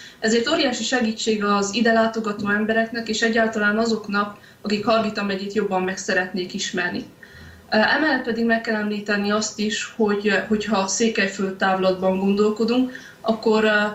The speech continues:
Kovászna megyének már van egy hasonló applikációja, ugyanaz a cég fejlesztette ki, amely a miénket, és Maros megyének is készül egy, ami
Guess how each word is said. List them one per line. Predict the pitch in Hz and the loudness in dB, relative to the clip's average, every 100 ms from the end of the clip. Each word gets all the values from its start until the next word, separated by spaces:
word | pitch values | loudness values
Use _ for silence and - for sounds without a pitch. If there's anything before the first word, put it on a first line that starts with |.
| - | -4
Kovászna | - 254 254 247 240 | 0 0 0 -2 0
megyének | 220 220 214 214 | 0 0 0 0
már | 226 214 196 196 | 2 2 2 0
van | 190 190 | -2 -2
egy | 190 190 - | -2 -4 -6
hasonló | 214 - 202 196 | -4 0 0 2
applikációja, | 208 233 247 254 247 - 247 240 233 | 2 0 -2 0 -2 -2 0 2 4
ugyanaz | 226 233 214 208 | 2 2 0 0
a | 202 | -2
cég | 202 202 | -4 -6
fejlesztette | - 190 185 190 202 196 202 196 | -2 0 0 -2 -6 -6 -4 -2
ki, | 214 202 | -2 0
amely | 196 196 185 | 0 0 2
a | 185 | 0
miénket, | 190 190 220 277 277 - - - - - | 2 2 2 2 0 -4 -18 -20 -16 -2
és | 226 | 2
Maros | 262 277 262 | 4 4 2
megyének | 220 208 214 214 208 | 0 0 0 -2 -2
is | 220 - | -6 -4
készül | 208 208 - 214 202 | -2 -2 -2 -2 0
egy, | - 190 220 - - - - - - - - - | 2 2 0 -2 -12 -20 -20 -20 -20 -20 -20 -8
ami | - 226 233 233 226 226 | 0 4 4 4 2 0